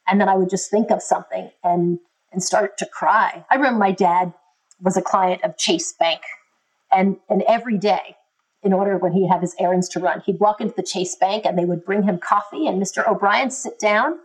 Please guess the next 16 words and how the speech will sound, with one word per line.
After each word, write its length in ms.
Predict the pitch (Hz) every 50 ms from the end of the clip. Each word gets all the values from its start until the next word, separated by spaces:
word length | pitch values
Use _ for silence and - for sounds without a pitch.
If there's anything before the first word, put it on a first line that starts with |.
| _ _ _ _ _ _ _
and 140 | - 208 208
he 60 | 214
would 140 | 185 180 180
do, 300 | 196 202 196 196 202 196 - _ _ _ _ _ _ _
he'd 180 | 208 208 214 -
just 180 | 214 208 -
have 140 | - 190 190 - _ _ _
chats 340 | - - 196 202 - - -
with 140 | 233 233
people. 420 | - 247 226 - 247 277 302 - - _ _ _ _ -
I 40 |
mean, 120 | 269 269 269
he 60 | 302
became 380 | - 254 - 262 277 254 254 233
that 180 | 233 226 226
guy, 160 | - 285 -